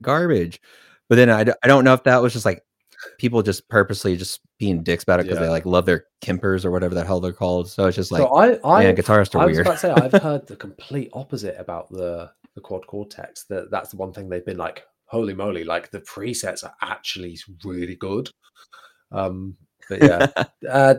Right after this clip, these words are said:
Speaker 2: one thing, you know, the new Harley Benton one is out now. Doesn't look like there's any bass stuff on it.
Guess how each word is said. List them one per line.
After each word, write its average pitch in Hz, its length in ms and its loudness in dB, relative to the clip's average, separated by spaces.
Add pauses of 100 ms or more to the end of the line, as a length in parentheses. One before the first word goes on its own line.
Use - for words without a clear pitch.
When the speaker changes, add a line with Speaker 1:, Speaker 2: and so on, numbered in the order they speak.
(1400)
Speaker 2:
one 170 320 8
thing, 180 420 0
you 180 100 2
know, 165 220 4 (1120)
the 151 140 2
new 185 280 2
Harley 156 320 4
Benton 151 420 -2
one 85 360 -8 (180)
is 104 140 -10
out 90 200 -10
now. 92 340 -12 (1400)
Doesn't 170 260 2
look 160 140 2
like 151 100 2
there's 151 140 -2
any 143 140 0
bass 147 260 2
stuff - 280 -8
on 82 120 -12
it. - 140 -18